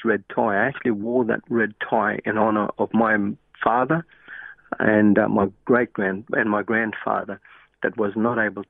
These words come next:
to, um, to be there when the apology. Now, that was an incredible time. It was an incredible healing. Um, there's obviously still a lot of grief uh, there's still a lot of, um, wounds of Indigenous people that, um, you know, they still need to come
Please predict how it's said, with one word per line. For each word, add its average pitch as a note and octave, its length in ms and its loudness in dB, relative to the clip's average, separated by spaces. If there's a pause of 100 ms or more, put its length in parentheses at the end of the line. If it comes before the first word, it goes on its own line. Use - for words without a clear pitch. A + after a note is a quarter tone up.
to, A2+ 120 -2
um, G#2 240 -4
to - 60 -12
be G#2 180 -2
there G2+ 160 -6
when G2+ 180 -8
the G2+ 60 -8
apology. G2 640 -6 (440)
Now, G#2 180 0
that D3 200 -2
was A2+ 180 -2
an G#2 80 -6
incredible A2+ 920 -4 (160)
time. C3 380 0 (380)
It - 40 0
was G#2 120 2
an G2+ 120 -2
incredible G#2+ 580 0 (120)
healing. C3+ 440 0 (160)
Um, G#2+ 320 0
there's G#2 180 -2
obviously A2 500 -4
still A#2 220 -6
a G#2 80 -6
lot A2 180 -4
of G#2 140 -16
grief B2 300 -2 (600)
uh, G#2 220 2
there's G2+ 200 4 (120)
still A2 360 -2
a - 40 2
lot G#2+ 220 4
of, G2+ 140 0 (160)
um, G#2 320 2
wounds A#2 580 2
of G2 180 -4
Indigenous G#2+ 500 -6 (120)
people A#2+ 440 -4
that, G2+ 200 -4 (160)
um, G#2 500 -2
you D3+ 100 -4
know, A2 180 2
they G#2 140 -2 (100)
still G#2 180 -4
need G2+ 260 -6
to - 60 -2 (100)
come G#2+ 160 -6